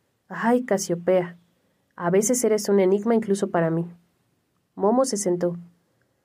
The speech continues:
"Ajá, nuestra pequeña Momo ha despertado", dijo amablemente el maestro Ora. "Espero que te encuentres bien". "Muy bien, gracias", contestó Momo. "Perdona que me haya dormido aquí". "No te preocupes", contestó el maestro Ora. "Está bien,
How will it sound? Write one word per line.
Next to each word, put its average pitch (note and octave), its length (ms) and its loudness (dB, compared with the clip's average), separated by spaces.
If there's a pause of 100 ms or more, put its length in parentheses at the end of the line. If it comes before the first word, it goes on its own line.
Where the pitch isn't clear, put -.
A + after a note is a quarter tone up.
(160)
"Ajá, D4 460 0 (460)
nuestra G#3 240 -2
pequeña A3+ 340 4
Momo A3 280 4
ha G#3+ 40 6
despertado", G3+ 720 0
dijo G3 220 0
amablemente F#3 600 2
el A3+ 100 2
maestro F3 440 0
Ora. D#3+ 220 -4 (100)
"Espero C4+ 320 0
que C#4+ 80 0
te F#3+ 120 -2
encuentres F3 440 0
bien". E3+ 240 -2 (800)
"Muy C#4 220 0
bien, A#3+ 260 4
gracias", G3 540 -2
contestó E3+ 400 -2
Momo. E3+ 320 0 (420)
"Perdona F#3+ 380 2
que A#3+ 120 -2
me F#3 140 4
haya F3+ 220 2
dormido E3+ 400 2
aquí". A3 260 -8 (680)
"No - 120 -6
te G4+ 80 0
preocupes", F#3 560 -2
contestó F#3 400 -2
el F#3 60 2
maestro F3 420 2
Ora. G3 260 0 (160)
"Está F#3 300 -4
bien, F3 400 0